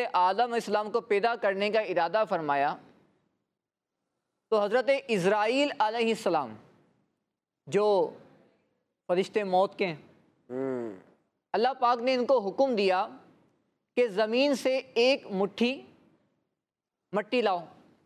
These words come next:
Speaker 1: حضرت اسرائیل علیہ السلام اللہ پاک کے حکم پر عمل کرتے ہوئے زمین پر آئے اور زمین پر سے مٹی اٹھانے کے لیے آپ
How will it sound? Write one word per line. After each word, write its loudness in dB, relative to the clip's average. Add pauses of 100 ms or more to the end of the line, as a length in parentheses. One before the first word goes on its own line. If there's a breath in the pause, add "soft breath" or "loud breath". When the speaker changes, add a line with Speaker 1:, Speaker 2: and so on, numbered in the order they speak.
(1900)
Speaker 1:
حضرت 2 (120)
اسرائیل 2
علیہ 0
السلام 0 (880)
اللہ 2 (120)
پاک 0
کے 2
حکم 0
پر 2
عمل 0
کرتے 2
ہوئے 4
زمین 0
پر 0
آئے -2 (1700)
اور 2 (1500)
زمین 0
پر -2
سے 0
مٹی -2 (100)
اٹھانے 0
کے 0
لیے 0 (600)
آپ 2